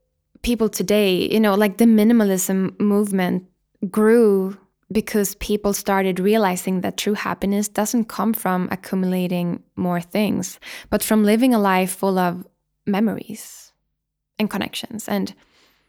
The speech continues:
again, I, I just, I just love thinking about if Kerouac was alive today,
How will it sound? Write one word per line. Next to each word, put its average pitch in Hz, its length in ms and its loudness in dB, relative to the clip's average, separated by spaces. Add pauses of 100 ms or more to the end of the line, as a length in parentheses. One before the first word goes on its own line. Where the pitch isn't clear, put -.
(300)
again, 214 260 0
I, 185 180 0
I 202 120 0
just, 190 300 -4
I 208 80 -2
just 190 240 -4
love 190 500 0 (120)
thinking 196 520 -2
about 180 500 -2 (560)
if 202 160 -2
Kerouac 214 460 2
was 190 180 0
alive 185 360 0
today, - 460 -4